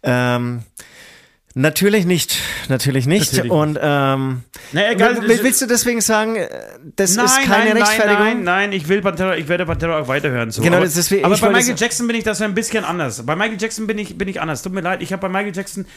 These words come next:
Speaker 2: hab ich totale Skrupel, weiterhin seine Songs zu hören, obwohl ich sie liebe. Das sind unfassbare Songs. Aber mir hat diese, diese ganzen Anschuldigungen und, und zum Schluss dieses, äh, i-Tüpfelchen, diese K-, Schaumkrone, diese, diese Dokumentation,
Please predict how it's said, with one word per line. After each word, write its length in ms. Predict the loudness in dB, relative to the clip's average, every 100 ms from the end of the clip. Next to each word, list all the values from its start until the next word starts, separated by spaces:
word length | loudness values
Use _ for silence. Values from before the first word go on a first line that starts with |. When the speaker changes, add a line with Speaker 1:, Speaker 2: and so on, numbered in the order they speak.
| -20 -12
Speaker 2:
hab 160 | -6 -6
ich 80 | -4
totale 360 | -6 -6 -6
Skrupel, 460 | -6 -6 -4 -4 -2
weiterhin 680 | -4 -2 -4 -6 -10 -12 -10
seine 200 | -6 -4
Songs 240 | -4 -6 -6
zu 100 | -6
hören, 120 | -6
obwohl 220 | -4 -4
ich 100 | -4
sie 100 | -4
liebe. 320 | -4 -2 -2
Das 80 | -4
sind 160 | -4 -4
unfassbare 640 | -2 -2 -4 -6 -6 -6
Songs. 380 | -6 -8 -10 -16 _ -20 _ -6
Aber 120 | -4
mir 220 | -2 -2
hat 180 | -2 -6 -8
diese, 340 | -6 -2 -2 -4 -10 -20 -8
diese 200 | -4 -2
ganzen 260 | -2 -4 -4
Anschuldigungen 540 | -4 -4 -4 -4 -4
und, 160 | -6 -8
und 100 | -8
zum 120 | -6
Schluss 260 | -2 -4 -4
dieses, 340 | -6 -6 -6
äh, 340 | -10 -8 -6 -4
i-Tüpfelchen, 560 | -4 -4 -4 -4 -4 -6
diese 200 | -4 -6
K-, 340 | -6 -8 -8 -10 -12
Schaumkrone, 720 | -8 -4 -2 -2 -4 -6 -4 -4
diese, 280 | -4 -6 -8 -16 -20 -20 -20 _ _ _ _ _ _ _ -2
diese 160 | -2
Dokumentation, 1040 | -2 -2 0 0 0 -2 -2 -2 -2 -6